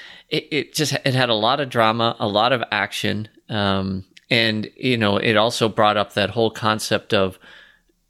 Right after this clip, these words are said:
are we doing the right thing by putting it back, right? And, and is there a shot? And, and, you know, I, I'm, I'm kinda half and half when it comes to Guinan. You know, I, I like her character sometimes, and then other times I, I'm,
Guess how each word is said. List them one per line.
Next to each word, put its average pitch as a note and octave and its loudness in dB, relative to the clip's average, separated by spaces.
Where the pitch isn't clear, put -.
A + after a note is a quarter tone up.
are B2+ 2
we C3 2
doing A#2+ 2
the G#2 2
right G#2 0
thing G#2 0
by F#2+ 0
putting G2+ -4
it F#2 -10
back, F2 -4
right? F#2+ 2
And, G2 -4
and G2+ -6
is B2+ 0
there A#2+ 4
a G#2+ 2
shot? G2+ 2
And, A2+ 0
and, A#2+ -2
you C#3+ -4
know, B2 4
I, A#2+ 4
I'm, B2 0
I'm C#3+ -4
kinda A#3+ 2
half E3 -4
and C#3 -4
half B2+ -4
when D#3+ -2
it D#3 -4
comes D#3+ -6
to C#3+ -2
Guinan. C#3 0
You B2+ -6
know, B2+ 2
I, A#2+ 0
I A2+ -2
like C3 2
her C3+ 0
character C3 0
sometimes, B2+ -2
and A2+ -2
then G#2+ -2
other A2+ 0
times A#2+ -4
I, G#2 -4
I'm, G2+ -6